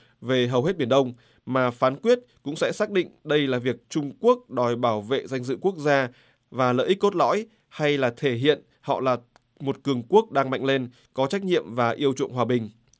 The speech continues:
Có sáu bên đang tranh chấp ở Biển Đông gồm Việt Nam, Trung Quốc, Philippines, Đài Loan,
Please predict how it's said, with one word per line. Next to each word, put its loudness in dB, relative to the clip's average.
Có 0
sáu 2
bên 2
đang 2
tranh -4
chấp -2
ở -2
Biển -2
Đông 2
gồm 0
Việt -2
Nam, 0
Trung -6
Quốc, 2
Philippines, -2
Đài 2
Loan, 4